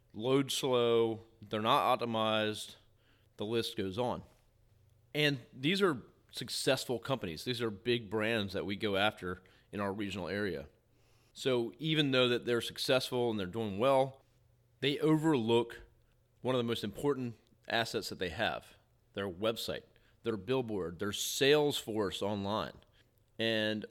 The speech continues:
we always come in and say, "Look how we can improve, you know, your leads, your brand awareness, the brand, you know, the market share that you have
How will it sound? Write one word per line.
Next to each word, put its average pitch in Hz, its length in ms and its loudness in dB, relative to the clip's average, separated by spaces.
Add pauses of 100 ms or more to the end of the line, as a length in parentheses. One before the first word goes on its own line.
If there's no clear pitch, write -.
we 143 240 2
always 175 400 4
come 117 240 -2
in 101 140 -2
and 104 120 -4
say, 110 340 -2 (300)
"Look 156 200 0
how 151 140 6
we 139 120 2
can 120 140 -2
improve, 110 840 0 (320)
you 104 140 -6
know, 92 100 -2
your 107 260 -2
leads, 123 800 -2 (440)
your 113 160 -4
brand 113 340 0
awareness, 123 720 0 (180)
the 104 80 -8
brand, 120 480 -2
you 117 160 -4
know, 101 60 -2
the 101 80 -4
market 110 400 0
share 127 240 0
that 95 140 0
you 95 100 -4
have 95 500 2